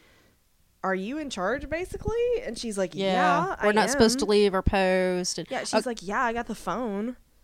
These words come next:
Speaker 1: This magic phone."
Speaker 2: Yeah, the nondescript F B I van just was too much.
Speaker 1: And so the van pulls away, and Ichabod sees it pulls away, but yet the van does not see Ichabod Crane pull up.
Speaker 2: Okay, here's my theory.
Speaker 1: <sighs> Um,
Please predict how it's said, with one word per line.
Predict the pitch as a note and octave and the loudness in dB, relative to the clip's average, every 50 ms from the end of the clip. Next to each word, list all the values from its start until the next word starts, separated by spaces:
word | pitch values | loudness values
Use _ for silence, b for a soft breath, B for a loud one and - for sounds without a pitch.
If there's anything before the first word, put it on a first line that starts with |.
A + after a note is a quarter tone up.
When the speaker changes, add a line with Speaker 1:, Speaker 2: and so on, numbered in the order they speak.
| _ _ _ _ _ _ | _ _ _ _ _ _
Speaker 1:
This | _ - - | _ -14 -10
magic | D3+ D#3 F3 G#3 A#3 A3 - | -10 -10 -6 -6 -8 -8 -6
phone." | - F3 G3+ A#3+ A3 F#3 F3+ F#3+ G#3 | -4 -4 -2 -2 -2 -2 -2 -4 -4
Speaker 2:
Yeah, | G#3+ G#3 G3 | -4 -6 -4
the | F#3+ A3+ | -2 0
nondescript | B3+ C#4+ E4 E4 C4+ C4+ - - - A3+ G#3+ - | 2 2 2 4 2 2 0 4 4 4 4 6
F | G3 G3 - | 2 2 4
B | - G3+ F#3+ | 4 6 8
I | F#3 F3+ F3+ | 8 8 8
van | E3 F#3 F3 F3 E3+ E3+ E3+ | 6 6 4 4 4 0 0
just | D#3 F3+ F3 - - - - | -2 -2 -4 -4 -6 -8 -8
was | F3+ F#3 F3+ E3+ - - | -6 -4 -4 -2 -2 -2
too | - - - F3 | -2 -2 -4 -4
much. | D#3+ D#3 D#3 D3+ D#3 D#3+ - - - - | -4 -4 -6 -6 -8 -8 -10 -12 -8 -6
Speaker 1:
And | D4+ D#4+ | -6 -4
so | D#4+ F4+ | -4 -4
the | F#4 | -2
van | F#4+ A#4 B4+ B4+ A4+ | 0 0 0 0 -2
pulls | - - G4+ F#4 D#4 | -2 -2 -2 -2 -2
away, | D#4 D4 D4+ D4 C#4+ C#4+ A#3+ | -2 0 0 2 2 2 2
and | F3+ A3+ | 2 0
Ichabod | B3 C#4+ - C#4+ D4 D4 C4 B3 | -2 -2 -2 -2 -2 -2 -2 -4
sees | - - C4+ C#4 C#4 D#4+ | -6 -6 -6 -4 -4 -6
it | D4+ | -8
pulls | - - F4 E4+ D4+ | -4 -4 -4 -2 -2
away, | E4 D#4+ D#4+ E4 E4 E4+ E4+ | -4 -2 0 0 0 0 -2
but | C#4+ C#4 G3 | -4 -4 -4
yet | A#3 A#3 A3+ | -4 -4 -2
the | - G#3+ | -2 -4
van | G#3 A3+ A#3 A#3 A#3 | -2 -2 -2 -2 -2
does | A3 G#3 A3+ | -4 -4 -2
not | A3 G3 C3 - | -2 -4 -4 -4
see | - - A#3 G#3+ F#3 | -6 -6 -4 -4 -4
Ichabod | G3 - G3 G3+ F#3 F3 | -4 -2 -2 -2 -2 -2
Crane | - A3+ G3 F#3 F3+ D#3+ | -2 -4 -4 -4 -4 -4
pull | - F3+ D#3 D3+ D3 | -6 -6 -6 -4 -4
up. | D3+ D3 C#3+ C#3+ - _ _ _ _ _ _ _ _ _ _ _ _ _ - - - - - - - | -4 -6 -6 -8 -10 _ _ _ _ _ _ _ _ _ _ _ _ _ -20 -20 -20 -18 -18 -10 -2
Speaker 2:
Okay, | - B3+ A#3 B3+ A#3 A3 | -2 4 6 8 8 8
here's | G3+ A#3+ C#4+ D#4+ E4+ - | 8 6 6 6 6 6
my | D#4+ C4 A#3 | 6 6 6
theory. | - - A3 G#3 G3+ F#3+ F#3 F3 E3 D#3+ | 6 6 6 6 8 6 4 2 0 -2
Speaker 1:
<sighs> | |
Um, | F#3+ F3 | -4 -4